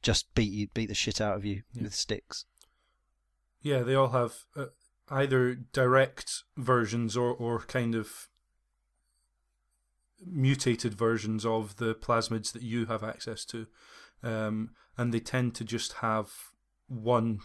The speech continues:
Speaker 2: main power, if you like, that they're using to, to attack you, whereas obviously you have the option to, to take as many as you like. Uh, there's, there's quite a significant number. Um, but yeah, it,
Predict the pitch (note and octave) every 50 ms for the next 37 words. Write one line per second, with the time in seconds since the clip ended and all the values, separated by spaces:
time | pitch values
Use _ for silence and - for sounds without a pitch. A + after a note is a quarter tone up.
0 | - - - A#2 A#2 A#2 A#2 A#2 A2+ A2 A2 G#2+ - _ _ _ _ _ - D#3
1 | - - C#3+ C3 - - - C3 A#2+ A2+ A2 G#2 A2 - A#2+ - B2+ A#2+ A2+ A2
2 | A2+ A2+ - - - B2 A2+ B2 B2 A#2 A2 A2 G#2+ A2 A#2 A#2 G#2 A2+ A2+ A2+
3 | A2+ G#2 - _ - - A#2+ A2 A2 A2 - - - - A#2 A2+ - A#2+ A#2 -
4 | - A2+ A2 A2+ A2+ A2 A2+ A2+ G#2+ - - - A2+ A2+ A#2+ A2+ A2+ G#2+ G2+ -
5 | - - - - - - _ _ - B2 A#2 A2 - - - - A#2 G#2+ G#2+ G#2
6 | - - A2+ A2 G#2+ G2+ - - - - - A2+ A2 A2+ - - - _ - A2
7 | G2 A2+ A2 A2 G#2+ G#2+ G#2 G2+ G#2 G#2 A2 A2+ A2 A2+ - - _ _ - A#2
8 | A2+ A2 A2 A2+ A2+ - - - A2+ - - - A#2 A2 - - A2+ G#2+ A2 G#2
9 | - - A#2+ A#2 A#2 A#2 A#2 G#2+ G#2+ G#2+ - _ - - - - - - - _
10 | _ A#2+ A#2 A2 A2 A2 A2+ A2 G#2+ - _ _ _ _ _ _ _ _ _ _
11 | _ _ _ _ _ - - - C#3 C#3 C#3 C#3+ C3+ A#2 A#2+ B2 B2+